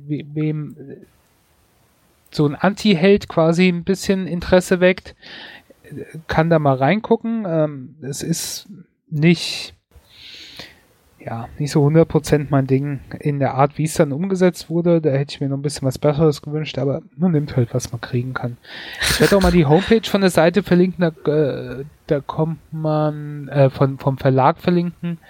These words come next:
Da gibt's auch eine kurze Leseprobe. Ich weiß nicht, vielleicht gibt's auch eine, ja, es gibt auch eine Hörprobe und einen Blick ins Buch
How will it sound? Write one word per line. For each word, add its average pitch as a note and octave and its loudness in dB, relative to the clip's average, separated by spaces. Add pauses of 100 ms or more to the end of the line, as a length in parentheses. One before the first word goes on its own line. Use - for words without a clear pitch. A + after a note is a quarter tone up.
(320)
Da C3+ 0
gibt's D3+ 0
auch D3 4
eine C#3 -4
kurze D3+ -2
Leseprobe. F3+ 0
Ich C#3+ -12
weiß C3+ 0
nicht, C3+ -2
vielleicht B2+ -2
gibt's - -4
auch C#3 0
eine, C3 -2
ja, C3 2
es B2+ 0
gibt D#3+ 0
auch C#3+ 2
eine C3 -2
Hörprobe D#3 2
und C3+ 2
einen C3 -6
Blick D3 0
ins C#3+ -4
Buch D3+ -6